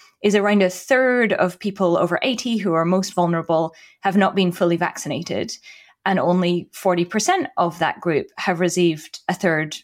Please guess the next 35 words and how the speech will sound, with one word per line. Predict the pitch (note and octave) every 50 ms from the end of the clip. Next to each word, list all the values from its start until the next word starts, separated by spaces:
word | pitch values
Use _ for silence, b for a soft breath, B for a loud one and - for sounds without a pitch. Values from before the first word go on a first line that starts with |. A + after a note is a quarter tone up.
| _ _ _ _ _ -
booster | F#3+ F3 F3 - E3 D#3+
dose, | - - C#3 - F3 - - - - -
which | E3+ - - - - - - _ _ _
they | - G3
need, | G#3+ B3+ D4+ C#4+ B3+ A#3+
according | G#3+ G3+ - - G3+ F3+ F3+ F3+
to | F3 F#3
the | E3
World | E3 F3 F3 F3
Health | - C#4 C#4 - G#3
Organization, | F#3 E3+ F3 F3 F3 D#3+ - C3 B2+ - - C#3 B2+ D3 D3 D3+ B B B B B B B -
to | -
be | F3 F3+ E3+
protected | F3 F#3+ F3+ F#3 - - - E3+
against | E3+ D#3+ E3 D#3+ - - - - - -
serious | - F3+ E3+ E3+ E3+ -
illness | - E3 E3+ D#3+ D#3 D#3+ - E3+
using | E3 D#3 E3 D#3+ D#3+ D#3+ -
the | - D#3+ D#3+
Chinese | - - F3+ E3 E3+ E3 E3 D3+ - - - _
vaccines. | - F3 E3 - - - D3+ C3+ C#3 C#3+ D3 - B B B
Long | - C#3 B3 C#4 C#4+ C#4+ C4+
story | C#4 - A3+ G3 F#3 F#3
short | F#3+ - - - F#4+ G4 F4 B3 F#3+ F3+ - - -
is | - A3 G3+ F3+ -
that | G#3+ F#3 - - - _ -
it, | G3+ F#3+ -
it | - F#3+ F#3+ -
seems | - - - - B3+ B3 A#3+ A#3+ A3 -
that | - - A3 A3 G#3+ -
time | - - A#3 A3 G3+ G3 F#3+ F#3+ F#3 F3+ F3 b b b b b b
has | - A#3+ G#3+
been | A#3 A3+ G#3+
somewhat | A3 - B3 A#3 G#3+ F#3+ E3+ -
squandered. | - - - F#3+ E3+ E3 D#3 D3+ - F3+ A3 -